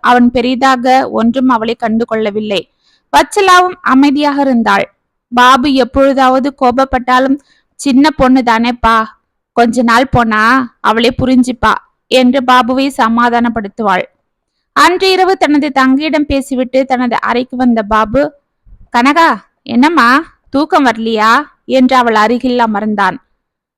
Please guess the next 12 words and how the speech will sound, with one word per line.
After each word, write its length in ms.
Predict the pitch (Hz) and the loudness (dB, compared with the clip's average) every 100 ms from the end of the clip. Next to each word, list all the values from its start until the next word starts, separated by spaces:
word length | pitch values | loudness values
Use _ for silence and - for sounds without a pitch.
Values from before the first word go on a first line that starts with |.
| _ - | _ -8
"என்னங்க, 340 | 220 240 269 247 214 - _ _ - | -2 2 2 2 0 -6 _ _ -8
இப்பயாவது 600 | 240 - 240 240 262 311 302 262 | -6 0 2 2 2 -2 -2 0
என் 180 | 262 | 0
ஞாபகம் 480 | 247 240 262 311 285 | 2 2 2 2 2
வந்ததே, 360 | 247 262 269 220 208 _ _ _ | 2 0 0 -2 -2 _ _ _
அது 260 | 190 220 226 | -2 -2 0
வரைக்கும் 360 | 247 247 277 285 | 0 -2 -2 -2
சந்தோஷம்" 560 | 302 269 277 294 302 - _ _ - | 2 2 2 0 -4 -8 _ _ -4
என்றாள் 440 | 240 240 233 262 277 | 0 2 2 0 0
சலித்து 360 | 254 247 269 | -2 0 -4
கொண்டு. 360 | 262 240 226 220 _ _ _ _ _ _ _ _ _ 175 | -2 0 0 -2 _ _ _ _ _ _ _ _ _ -6
"என்னம்மா 400 | 208 285 370 | 0 0 2